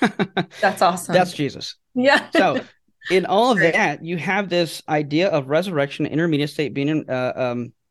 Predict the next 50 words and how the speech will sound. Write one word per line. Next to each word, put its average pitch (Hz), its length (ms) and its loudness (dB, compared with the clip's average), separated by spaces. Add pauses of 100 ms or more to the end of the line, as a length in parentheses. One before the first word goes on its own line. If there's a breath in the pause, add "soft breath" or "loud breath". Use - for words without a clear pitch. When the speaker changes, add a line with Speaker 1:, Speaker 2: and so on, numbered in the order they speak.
Speaker 2:
intertwined 147 720 -2
in, 139 280 -6
in, 139 220 -4
in 143 120 -2
their 156 140 0
eschatology. 135 720 -4
You 123 140 -6
have 117 180 -6
Paul 170 240 -2
talking 156 200 -4
about 151 160 -4
the 147 60 -6
intermediate 147 340 -2
state, 143 400 -4 (340 loud breath)
thief 147 140 0
Speaker 1:
Mm-hmm. 160 60 -4
Speaker 2:
on 131 60 0
the 117 80 -6
cross. 165 560 0
There's 131 240 -2
conscious 160 400 -2
existence 147 540 -2
after 104 220 -12
death, 165 460 -2
even 139 280 -4
if 123 100 -12
you're 113 80 -8
disembodied, 147 720 -2 (440 loud breath)
lots 185 400 0
more 196 140 2
we 170 80 2
can 156 140 0
go 143 160 0
into, 139 220 -2
but 127 120 -8
this 180 120 -2
is 180 80 -6
how 170 180 0
we 165 100 6
kinda 151 220 0
make 139 300 0
a 123 80 -2
case 120 260 -4
biblically 107 540 -6
for - 160 -8
a - 60 -4
lot - 120 -8
of - 60 -12
this - 120 -18
stuff. - 200 -14